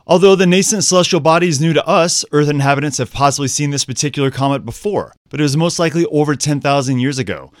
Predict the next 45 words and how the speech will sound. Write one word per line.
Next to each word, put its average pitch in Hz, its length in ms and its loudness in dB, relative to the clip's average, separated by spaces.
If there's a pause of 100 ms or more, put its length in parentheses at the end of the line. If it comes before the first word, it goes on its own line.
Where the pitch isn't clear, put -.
(200)
The 131 100 -8
comet 151 280 0
will 151 100 -2
continue 156 480 -2
ejecting 147 480 -2
dust 139 320 -2
and 139 160 -4
gas 135 340 -4
as 120 140 -8
it 113 100 -12
intersects 139 540 -6
Earth's 143 280 -4
orbit, 143 440 0
giving 127 240 -2
it 120 80 -8
that 120 240 -6
unearthly 131 520 -2
green 127 340 0
glow, 120 400 0 (180)
but 127 140 -2
after 143 260 -2
February, 185 560 0
you're 165 100 -4
gonna 117 160 -4
have 120 180 -2
to 113 120 -4
head 120 180 -4
south 123 320 -4
of 139 100 -10
the 139 120 -2
equator 139 380 -2
to 127 80 -4
catch 131 320 -6
the 147 80 -8
comet 143 400 -6
as 110 180 -6
it 110 80 -10
continues 127 540 -4
its 113 100 -6
trajectory 131 680 -6
out 117 200 0
of 110 40 -4
the 131 60 -4
solar 117 320 -2
system. 90 480 -8